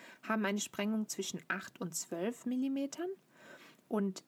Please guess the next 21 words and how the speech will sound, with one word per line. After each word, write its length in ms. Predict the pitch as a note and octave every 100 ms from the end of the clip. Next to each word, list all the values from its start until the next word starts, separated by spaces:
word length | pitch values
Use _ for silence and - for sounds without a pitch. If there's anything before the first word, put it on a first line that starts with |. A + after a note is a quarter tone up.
| _ -
schnelle 600 | - - F3+ G3 C4 C#4
Trailschuhe 640 | - G3 A3+ C4+ - D4
sozusagen 640 | C#4+ C#4 - B3 A#3+ A#3+ B3+ - - - -
haben 360 | - G#3 A3 A#3+
für 220 | - G3+
einen 120 | F#3+
verbesserten 680 | F#3+ F#3 F#3+ F#3+ F#3+ - E3
Bodenkontakt 760 | F#3+ A#3+ B3+ A3 G#3 G#3 - -
eine 220 | F#3 F#3+
Sprengung 480 | G3+ - F#3+ G3 G3
zwischen 340 | - F#3+ - F3+
vier 460 | - - G#3+ G#3
und 180 | G3 F#3 -
acht 300 | F#3+ - F#3
Millimetern. 560 | F3 E3+ E3 F3 - - - _ _ _ _ - - - - - - _
Grundsätzlich 600 | - A3 G3+ A#3+ B3 D#4+
empfiehlt 360 | A#3+ G#3+ C4 A#3+
sich 200 | G#3+ G3+
auf 140 | F#3 -
jeden 200 | G#3 A#3
Fall, 360 | - G3+ G3+